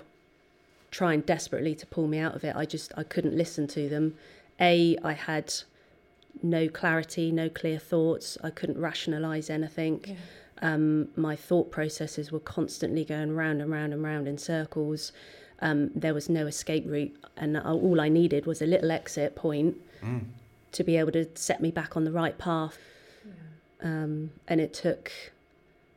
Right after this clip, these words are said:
Speaker 1: it took a fair while to get back onto that track.
Speaker 2: Are you happy to tell us about maybe your lowest point, Carrie, when you realised that was it, you were at rock bottom?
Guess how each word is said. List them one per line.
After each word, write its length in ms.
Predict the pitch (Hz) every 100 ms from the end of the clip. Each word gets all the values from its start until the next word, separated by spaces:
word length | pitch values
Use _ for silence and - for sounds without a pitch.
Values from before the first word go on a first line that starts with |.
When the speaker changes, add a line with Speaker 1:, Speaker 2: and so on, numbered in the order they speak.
| _ 196
Speaker 1:
it 100 | -
took 180 | 185
a 40 | 180
fair 240 | - 165
while 260 | 160 151 147
to 140 | -
get 180 | 147 -
back 240 | 147 -
onto 240 | 151 143 151
that 160 | 175
track. 400 | - 156 147 - - _ _ - - _ _ 196
Speaker 2:
Are 20 |
you 380 | 190 185 185 -
happy 360 | - 190 - 185
to 260 | - 185 175 _ _ _
tell 220 | - 196
us 160 | 185 -
about 260 | 185 185 185
maybe 220 | 190 185
your 160 | 196 208
lowest 300 | 220 233 -
point, 340 | 254 247 -
Carrie, 300 | - 247 240
when 140 | 226 202
you 140 | 196
realised 400 | 196 196 190 190 _
that 220 | 180 -
was 160 | 180 180
it, 160 | 302
you 140 | 214 170
were 40 |
at 80 | -
rock 220 | 180 -
bottom? 400 | 170 - - 165